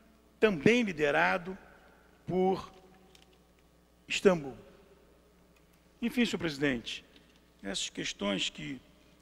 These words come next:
vão aparecendo na imprensa e que são importantes de serem agrupadas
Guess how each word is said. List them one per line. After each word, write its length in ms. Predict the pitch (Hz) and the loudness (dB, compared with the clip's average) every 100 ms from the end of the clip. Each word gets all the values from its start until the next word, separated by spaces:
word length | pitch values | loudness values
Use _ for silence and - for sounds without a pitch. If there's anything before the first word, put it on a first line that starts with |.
| _ - | _ -20
vão 220 | 117 160 | -6 -2
aparecendo 760 | 185 185 170 139 - 196 175 117 - - - - _ _ _ _ _ _ _ _ _ _ | 0 2 0 0 0 2 2 -2 -12 -20 -20 -20 _ _ _ _ _ _ _ _ _ _
na 120 | 151 | -6
imprensa 560 | 165 135 - - - 123 - - - - | -6 -4 -6 -6 -8 -14 -20 -20 -20 -18
e 120 | 185 196 | -14 -12
que 100 | - | -8
são 220 | 208 214 | -6 -6
importantes 840 | - 220 - - 208 220 - - - - - - | -4 -4 -4 -2 -2 -2 -6 -12 -16 -20 -20 -16
de 140 | 165 | -14
serem 300 | - 196 202 | -2 2 2
agrupadas 960 | 214 214 214 - 220 214 139 139 - - | 2 -4 -2 6 8 6 0 -12 -12 -14